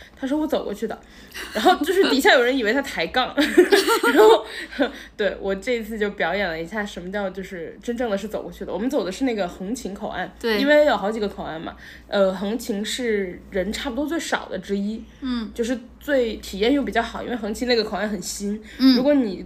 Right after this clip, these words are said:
Speaker 1: 就是坐大巴什么，好像是走拱北吧，
Speaker 2: 嗯。
Speaker 1: 就是，呃，我之前跟朋友去过那个附近，我觉得明显要人多很多，就体验会差很多。
Speaker 2: 嗯。
Speaker 1: 所以如果你就是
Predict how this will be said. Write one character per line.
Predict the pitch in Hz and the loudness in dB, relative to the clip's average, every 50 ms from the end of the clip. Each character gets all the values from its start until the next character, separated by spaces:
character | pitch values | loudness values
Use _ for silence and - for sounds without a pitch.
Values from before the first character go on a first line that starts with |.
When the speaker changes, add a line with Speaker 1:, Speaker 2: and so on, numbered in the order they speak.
| - - | -10 -8
Speaker 1:
就 | 240 233 | -6 -6
是 | 226 240 | -6 -4
坐 | 233 269 | -4 -2
大 | 233 247 233 214 | -2 0 -2 0
巴 | 208 214 226 233 | 0 0 -2 -2
什 | 233 208 | -2 -6
么， | 170 | -10
好 | 170 185 175 | -6 -8 -6
像 | 175 269 285 | -2 -2 -2
是 | 285 277 | -2 0
走 | 220 190 - | -2 -2 -2
拱 | - 180 165 170 208 | -2 -4 -6 -4 -2
北 | 214 220 165 - | -2 -2 -2 -2
吧， | - 147 113 95 - - - | -4 -8 -10 -10 -12 -12 -4
Speaker 2:
嗯。 | 226 247 240 220 233 | 0 0 0 0 -2
Speaker 1:
就 | - 226 | -4 -6
是， | 202 202 214 208 196 185 180 175 175 - - - - - - | -4 -4 -2 -2 -2 -2 -2 -6 -8 -10 -16 -20 -20 -18 -10
呃， | - 202 196 | -6 -4 -4
我 | 190 190 | -4 -2
之 | 190 277 | -2 0
前 | 269 294 262 | 2 2 2
跟 | 262 269 | 2 2
朋 | 254 233 247 | 0 0 0
友 | 254 262 | -2 -2
去 | 254 - - 330 | -4 -6 -8 -6
过 | 285 - 190 175 - - | -2 0 0 -2 -2 -6
那 | 208 202 | -8 -4
个 | 185 196 190 | -2 -2 -2
附 | 185 - 233 220 | -2 -4 -6 -6
近， | 220 262 226 - - - - - - - - | -4 -4 -4 -6 -8 -14 -20 -20 -20 -12 -2
我 | 196 208 202 | 0 0 0
觉 | 196 - - 202 190 190 | 0 0 -2 -2 0 0
得 | 190 196 247 240 233 | 0 2 2 4 4
明 | 214 220 202 196 247 | 2 2 0 0 0
显 | 262 269 202 185 | 0 0 -2 -2
要 | 202 202 | -2 -2
人 | 185 180 175 190 185 | -2 -2 -4 -4 -2
多 | 226 220 226 | -2 -2 -2
很 | 220 202 | -2 -6
多， | 170 180 185 | -6 -6 -6
就 | 185 247 247 | -4 -4 -6
体 | 240 - 214 | -6 -8 -8
验 | 180 196 220 | -6 -4 -4
会 | 247 247 | -4 -4
差 | 247 254 226 | -6 -6 -8
很 | 202 - - | -8 -8 -10
多。 | 113 98 107 - - - | -12 -12 -14 -14 -14 -4
Speaker 2:
嗯。 | - 233 240 214 208 | 2 2 2 2 2
Speaker 1:
所 | 196 269 | 0 0
以 | 262 | 0
如 | 247 202 220 | 0 0 0
果 | 226 277 262 | 0 2 2
你 | 262 247 202 175 - - - - - | 2 2 0 -4 -8 -12 -18 -20 -16
就 | - - 220 | -8 -8 -6
是 | 202 220 214 196 190 185 - - | -4 -2 -2 -2 -2 -4 -8 -14